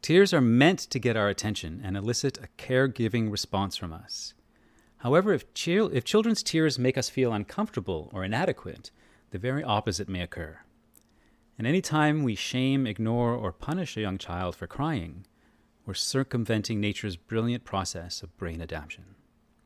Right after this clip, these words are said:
And this really touched me, you know, because, um, I know that, uh, tears were not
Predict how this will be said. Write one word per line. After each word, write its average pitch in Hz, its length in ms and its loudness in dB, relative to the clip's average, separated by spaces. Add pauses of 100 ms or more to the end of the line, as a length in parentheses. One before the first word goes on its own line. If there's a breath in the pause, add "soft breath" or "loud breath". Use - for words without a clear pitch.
(1400 soft breath)
And 135 100 -4
this - 220 -4
really 147 260 2
touched - 300 -4
me, 90 100 -6
you 82 80 -6
know, 90 160 -4
because, 104 460 -6 (600 soft breath)
um, 87 460 -4 (1500)
I 107 100 -2
know 123 160 4
that, 107 280 0 (120)
uh, 90 260 -2 (300)
tears 139 320 4
were 113 80 4
not 104 300 2